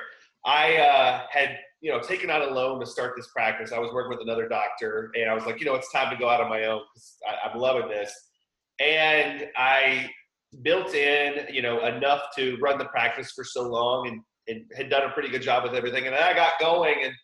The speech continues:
I had sort of miscalculated the marketing costs, you know?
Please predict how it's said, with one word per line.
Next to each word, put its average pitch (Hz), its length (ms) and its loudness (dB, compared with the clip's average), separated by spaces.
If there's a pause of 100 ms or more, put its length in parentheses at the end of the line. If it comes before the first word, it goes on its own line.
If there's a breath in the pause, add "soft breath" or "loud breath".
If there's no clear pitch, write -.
(340)
I 143 140 2
had 151 240 -2
sort 196 300 -2
of - 140 -6
miscalculated 143 840 -2
the 113 80 -4
marketing 117 500 -2
costs, - 540 -8
you 123 160 -6
know? 110 200 -2